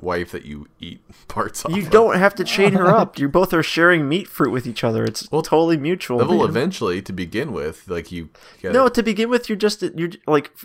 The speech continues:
Speaker 2: to begin with, they're not the tastiest thing you've ever had. Maybe your mom is. I don't know.
Speaker 3: Mm.
Speaker 2: And
Speaker 1: Your mom.
Speaker 2: okay, to begin with, they're not the <laughs> tastiest, tastiest thing you've ever had. Someone else's or something else's that you know very well.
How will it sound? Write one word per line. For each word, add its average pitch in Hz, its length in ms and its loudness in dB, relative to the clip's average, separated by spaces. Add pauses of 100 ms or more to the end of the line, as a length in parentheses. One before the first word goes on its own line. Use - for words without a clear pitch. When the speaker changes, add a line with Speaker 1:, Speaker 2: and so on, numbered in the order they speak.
(140)
Speaker 2:
to 170 80 0
begin 160 240 0
with, 160 140 -4
they're 156 100 0
not 160 140 0
the 127 60 -4
tastiest 143 440 -6
thing 131 120 -6
you've 120 120 -4
ever 120 160 0
had. 123 320 0
Maybe 123 200 -2
your 127 120 -2
mom 123 320 0
is. 113 180 -4
I 101 80 -6
don't 123 140 -6
know. 131 280 -8
Speaker 3:
Mm. 87 540 -8
Speaker 2:
And 135 320 -4
Speaker 1:
Your 123 140 -4
mom. 104 260 -2 (380)
Speaker 2:
okay, 139 220 0
to - 120 0
begin 175 300 2
with, 180 180 0
they're 170 80 2
not 165 180 6
the 160 60 -4
<laughs> - 160 6
tastiest, 156 400 2 (240)
tastiest 151 420 -2
thing 147 160 -6
you've 139 140 -2
ever 135 160 -4
had. 131 240 -4
Someone 135 320 -2
else's 123 380 -4
or 113 60 -4
something 127 460 -6
else's 110 420 -6
that - 120 -12
you 117 100 -6
know 113 160 0
very 107 300 -2
well. 110 420 -6